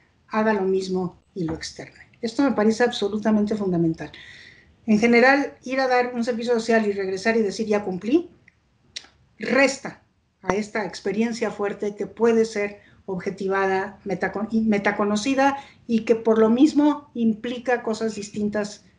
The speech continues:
a nivel de compromiso para el resto de mi vida.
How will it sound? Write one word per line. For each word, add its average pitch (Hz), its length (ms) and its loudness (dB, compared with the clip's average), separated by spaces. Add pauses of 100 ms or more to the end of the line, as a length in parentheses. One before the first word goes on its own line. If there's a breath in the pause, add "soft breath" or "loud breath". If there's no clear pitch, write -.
a 202 80 -6
nivel 202 240 2
de 226 100 2
compromiso 190 640 -4 (280 loud breath)
para 175 180 -2
el 180 80 2
resto 190 320 -2
de 175 100 2
mi 160 140 2
vida. - 260 -14